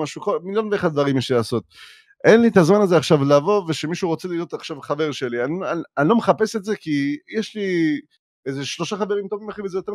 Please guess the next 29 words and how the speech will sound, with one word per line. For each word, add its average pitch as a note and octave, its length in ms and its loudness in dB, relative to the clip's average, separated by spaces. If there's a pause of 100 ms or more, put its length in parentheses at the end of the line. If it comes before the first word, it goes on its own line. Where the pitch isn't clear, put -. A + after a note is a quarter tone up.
(100)
מספיק F#3+ 340 -14
לי. A3 80 -14 (760)
אני C#3 140 4
יוצא C3+ 240 4
איתם, G#3 280 6
אני D3 100 -2
מדבר C#3 260 -4
איתם, F3+ 440 0
אה, B2+ 40 -10 (360)
יש - 100 -20
לי D3+ 60 -18
את B2+ 60 -20
חברה E3+ 300 -2
שלי, F#3 240 -10
מספיק E3+ 340 -8
לי, G#3 60 -2
כאילו, E3 120 0 (100)
אני, C#3 200 2
אני E3 80 4
לא G3 60 4
מחפש - 340 -4
את C3 40 -8
זה, A#2+ 100 -6
אתה B2 100 -4
מבין? D#3 220 -2
אני C#3 60 -2
לא D3+ 60 -2
מחפש D3+ 300 -8
עכשיו C#3 240 -6